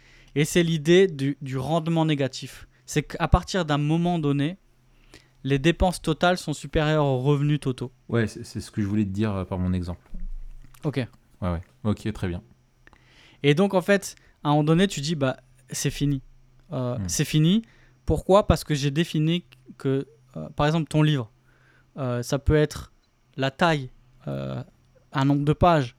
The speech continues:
Speaker 1: Tu pourras toujours ajouter plus de pages,
Speaker 2: Ouais,
Speaker 1: ajouter
Speaker 2: ouais.
Speaker 1: plus d'idées,
Speaker 2: Ouais,
Speaker 1: ajouter
Speaker 2: ouais.
Speaker 1: plus d'illustrations, ajouter plus de détails, et cetera.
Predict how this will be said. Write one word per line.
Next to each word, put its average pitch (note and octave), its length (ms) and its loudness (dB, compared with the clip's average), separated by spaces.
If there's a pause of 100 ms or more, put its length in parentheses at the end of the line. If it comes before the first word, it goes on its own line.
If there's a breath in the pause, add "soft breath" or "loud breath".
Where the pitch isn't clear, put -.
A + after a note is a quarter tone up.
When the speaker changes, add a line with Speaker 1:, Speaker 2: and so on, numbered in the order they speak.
(120)
Speaker 1:
Tu - 140 -12
pourras D3+ 280 -2
toujours E3+ 480 -4 (380 soft breath)
ajouter D#3+ 420 0
plus D3 220 -2
de D3 80 2
pages, C#3+ 460 2
Speaker 2:
Ouais, G#2+ 100 2
Speaker 1:
ajouter G#2 360 2
Speaker 2:
ouais. D3 60 -4
Speaker 1:
plus C#3+ 200 -8
d'idées, C3+ 340 -2 (340 soft breath)
Speaker 2:
Ouais, - 60 -2
Speaker 1:
ajouter D#3 220 0
Speaker 2:
ouais. D3 60 -2
Speaker 1:
plus C3 180 -16
d'illustrations, C#3 560 -4 (240)
ajouter C#3 320 -4
plus C#3 220 -10
de C3 100 -6
détails, C#3 460 0
et C#3 180 -2
cetera. C#3 320 -4